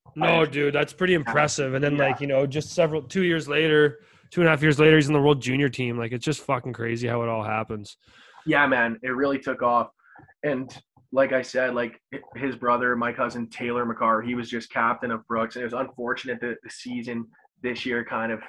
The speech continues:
Speaker 2: panned out the way it did 'cause they won the R B C the year before that, and they had an insane squad this year. But he's on to UMass now too. Was just recently drafted by the Avs, so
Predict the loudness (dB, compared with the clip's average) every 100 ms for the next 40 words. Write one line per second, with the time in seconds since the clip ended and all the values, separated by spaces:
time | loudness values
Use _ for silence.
0 | -20 _ -4 -2 -2 -2 -4 -2 -2 -2
1 | -2 -4 -4 -4 -8 -8 -12 -20 _ _
2 | -2 2 4 2 2 2 2 -2 -6 -4
3 | -2 -4 -6 -4 -2 0 0 -2 -2 -6
4 | -8 -4 -2 -2 -4 -8 -10 -10 -10 -8
5 | -6 -6 -8 -4 -2 -2 -4 -8 -8 -8
6 | -8 -6 -8 -10 -14 -20 _ _ -6 0
7 | 2 0 -2 -2 0 0 -2 -4 -4 -4
8 | -4 -2 0 -2 -6 -8 -6 -4 -4 -6
9 | -6 -4 -2 -2 -4 -2 -2 0 0 0
10 | -2 -4 -6 -2 -2